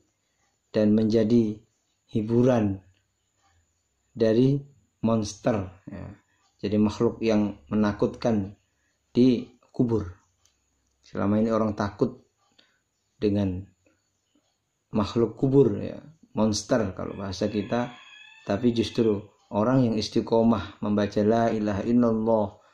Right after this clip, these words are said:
al-malikul haqqul mubin seratus kali setiap hari, maka justru akan ketakutan itu menjadi hiburan. Dan juga yang paling penting adalah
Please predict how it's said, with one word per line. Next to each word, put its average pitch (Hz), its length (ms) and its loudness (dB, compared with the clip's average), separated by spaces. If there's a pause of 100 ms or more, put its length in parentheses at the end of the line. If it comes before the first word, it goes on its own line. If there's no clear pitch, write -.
(220)
al-malikul 104 560 0
haqqul 101 480 0
mubin 127 480 4 (240)
seratus 110 560 -4
kali 107 320 0
setiap 101 320 -6
hari, 98 240 -4 (400)
maka 101 240 -2
justru 104 400 0
akan 120 400 -2 (400)
ketakutan 110 640 -2
itu 113 160 0
menjadi 104 320 -2
hiburan. 101 720 -6 (1900)
Dan 98 240 -2
juga 127 400 -2 (240)
yang 104 80 0
paling 101 320 0
penting 107 320 0
adalah 117 400 -2